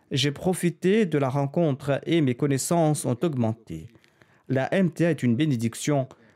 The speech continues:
Je vais maintenant installer une connexion par câble et je vais rester à la maison et utiliser la M T A pour approfondir mes connaissances. Les non-Ahmadis sont touchés par la M T A et ceux qui veulent bénéficier de ce repas religieux en bénéficient.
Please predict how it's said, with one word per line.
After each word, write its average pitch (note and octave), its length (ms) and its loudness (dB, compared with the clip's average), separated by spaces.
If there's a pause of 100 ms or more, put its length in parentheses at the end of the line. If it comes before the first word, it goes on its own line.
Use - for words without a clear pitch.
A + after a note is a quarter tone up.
(100)
Je C#3 160 -2
vais B2 120 -2
maintenant D3+ 420 0
installer D3 400 0
une C3+ 100 0
connexion C3+ 400 -2
par G2 240 -4
câble A#2+ 300 -2
et G#2+ 80 2
je A2+ 140 -2
vais A2+ 260 0
rester B2 320 -2
à B2+ 40 0
la G#2+ 100 -2
maison C3 360 -2
et A2 60 0
utiliser A2 460 -2
la A#2 60 0
M G#2+ 100 -4
T B2 100 -2
A B2+ 60 0
pour A2+ 180 -2
approfondir A#2 600 -2
mes F#2+ 100 -6
connaissances. F#2+ 680 -6 (1000)
Les C3 160 0
non-Ahmadis D3+ 800 2
sont C3+ 240 -2
touchés D3+ 340 0
par C3 220 -2
la B2+ 100 0
M D#3+ 140 0
T B2 160 0
A C#3+ 200 0 (580)
et C3+ 100 2
ceux F#3+ 220 0
qui D3+ 180 -2
veulent D3 200 0
bénéficier D3 580 -2
de D3+ 100 0
ce C3+ 140 -2
repas B2+ 300 -2
religieux B2 580 0
en E3 100 0
bénéficient. A2+ 840 0